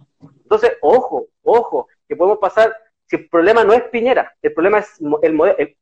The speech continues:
Piñera es parte del problema, pero no es el problema total. Si sacamos a Piñera, mira, yo, yo pla-, yo planteo lo siguiente: hay gente que dice, hay que votar por gente decente, por jóvenes, porque no, y, y cuando tú habláis de eso,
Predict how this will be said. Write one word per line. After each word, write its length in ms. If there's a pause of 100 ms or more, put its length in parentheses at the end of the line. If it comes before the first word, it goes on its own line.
Piñera 260
es 80 (140)
parte 340
del 140
problema, 500 (480)
pero 180
no 80
es 120
el 100
problema 420
total. 320
Si 80
sacamos 320
a 40
Piñera, 460 (680)
mira, 220
yo, 240
yo 120
pla-, 240
yo 120
planteo 260
lo 80
siguiente: 460
hay 80
gente 220
que 80
dice, 400
hay 140
que 100
votar 360
por 280
gente 540
decente, 560
por 160
jóvenes, 560
porque 260
no, 160
y, 140 (200)
y 60
cuando 200
tú 80
habláis 260
de 60
eso, 300